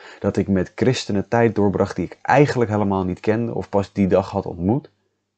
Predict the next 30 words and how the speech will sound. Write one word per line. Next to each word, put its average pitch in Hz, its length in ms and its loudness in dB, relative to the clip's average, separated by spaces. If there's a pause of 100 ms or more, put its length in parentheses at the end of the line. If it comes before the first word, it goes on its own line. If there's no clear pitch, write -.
(420)
En 87 280 0
door 131 280 6
de 143 80 -2
geest 127 540 -2
konden 92 340 -2
we 82 200 -6 (480)
hele 104 500 0
diepe 104 280 0
gesprekken - 540 -6
hebben. - 280 -12 (420)
Want 98 380 4
we 92 180 0
waren 90 440 0
één 92 360 0
in 85 280 -6
Christus. - 600 -12 (2000)
Door 123 760 6
de 90 160 -6
Heilige 110 400 2
Geest 98 580 -4 (240)
waren 95 400 4
we - 160 -8
één, 113 300 4
ook 101 200 0
al 98 120 -2
kenden 131 400 0
we 98 60 2
elkaar 95 380 -2
helemaal 95 460 0
niet. - 260 -8